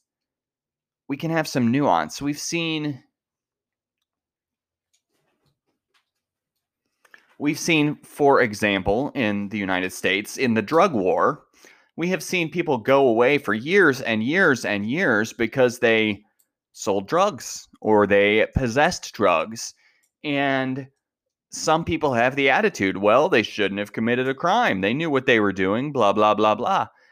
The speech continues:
And that is kicking someone out of your heart. That is kicking someone out of your heart. And especially, like, if nobody's harmed,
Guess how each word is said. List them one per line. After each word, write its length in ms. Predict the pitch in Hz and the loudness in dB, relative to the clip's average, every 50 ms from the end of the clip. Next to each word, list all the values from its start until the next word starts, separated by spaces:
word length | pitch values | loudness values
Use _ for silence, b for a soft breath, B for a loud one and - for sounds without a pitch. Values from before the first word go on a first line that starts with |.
| b b | b b
And 180 | - 160 160 | -8 -4 -2
that 220 | 175 185 214 220 220 | 0 0 0 0 -2
is 300 | 175 175 180 170 - - | -2 -2 -2 -4 -6 -12
kicking 380 | - - 208 196 190 190 180 | -8 -4 -4 -2 -2 -2 -4
someone 260 | 170 - 185 175 175 170 | -2 -2 -2 0 0 0
out 100 | 170 170 | 0 0
of 120 | 170 - | -2 -4
your 100 | 170 170 | -4 0
heart. 440 | 175 190 220 226 147 127 - - - - _ _ _ _ _ _ _ _ _ _ _ _ _ _ _ _ _ _ _ _ _ _ _ _ _ _ _ _ _ _ _ _ _ _ _ _ _ _ _ _ _ _ _ _ | 2 2 2 2 0 -4 -10 -16 -20 -20 _ _ _ _ _ _ _ _ _ _ _ _ _ _ _ _ _ _ _ _ _ _ _ _ _ _ _ _ _ _ _ _ _ _ _ _ _ _ _ _ _ _ _ _
That 180 | - 143 151 165 | -2 0 0 0
is 140 | 185 180 - | 0 -4 -6
kicking 320 | - - 180 165 170 175 | -6 -6 -6 -6 -6 -8
someone 260 | 170 - 185 170 170 | -8 -6 -6 -4 -2
out 120 | 170 165 165 | -2 -4 -4
of 60 | 160 | -4
your 140 | 165 156 165 | -6 -8 -4
heart. 380 | 160 196 226 240 147 123 - | -2 -2 -2 -2 -4 -6 -6
And 160 | - 117 127 131 | -6 -4 -4 -4
especially, 680 | 131 - - 156 180 - - 190 170 147 135 131 135 | -6 -4 -2 -2 -2 -2 -4 -4 -2 -2 0 0 0
like, 260 | 139 127 123 120 127 | 2 2 0 0 0
if 140 | 139 127 139 | -6 -6 -6
nobody's 320 | 156 151 147 147 127 120 | -6 -4 -2 -2 -4 -2
harmed, 580 | 117 127 143 180 196 165 147 151 180 190 - | -2 0 2 2 4 2 2 0 -4 -8 -12